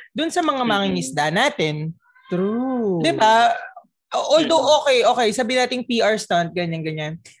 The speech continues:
Speaker 1: Pero kaya naman palang gawin
Speaker 3: Mm-mm.
Speaker 1: nang walang
Speaker 2: Mm-mm.
Speaker 1: nangyayaring bloodshed, nang walang
Speaker 2: Mm-mm.
Speaker 1: gerang nagaganap.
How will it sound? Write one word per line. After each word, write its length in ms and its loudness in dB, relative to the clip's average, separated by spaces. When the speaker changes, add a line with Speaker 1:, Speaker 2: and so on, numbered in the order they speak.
Speaker 1:
Pero 520 4
kaya 300 4
naman 300 2
palang 340 0
gawin 460 0
Speaker 3:
Mm-mm. 240 -2
Speaker 1:
nang 240 2
walang 240 2
Speaker 2:
Mm-mm. 160 -2
Speaker 1:
nangyayaring 560 0
bloodshed, 720 0
nang 160 -6
walang 240 2
Speaker 2:
Mm-mm. 100 -2
Speaker 1:
gerang 240 -2
nagaganap. 640 -2